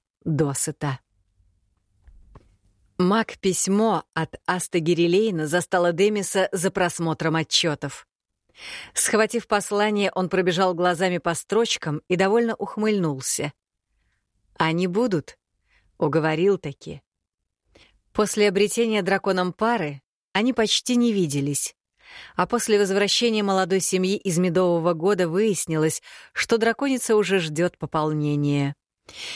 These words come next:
И Тагир прочно засел в родовом гнезде, оберегая супругу от малейшего ветерка и возможных опасностей.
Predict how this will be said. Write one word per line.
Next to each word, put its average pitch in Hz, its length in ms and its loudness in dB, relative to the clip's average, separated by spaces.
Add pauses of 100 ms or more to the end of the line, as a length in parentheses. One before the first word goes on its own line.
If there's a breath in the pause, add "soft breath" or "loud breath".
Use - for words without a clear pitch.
(140 loud breath)
И 202 100 2
Тагир 214 360 0
прочно 202 520 -2
засел 175 360 0
в 156 60 -2
родовом 165 400 0
гнезде, 151 640 -2 (420 soft breath)
оберегая 214 500 2
супругу 208 580 -2
от - 160 -8
малейшего 170 500 0
ветерка 151 560 -2 (400 loud breath)
и - 60 -6
возможных 175 640 0
опасностей. 143 960 -6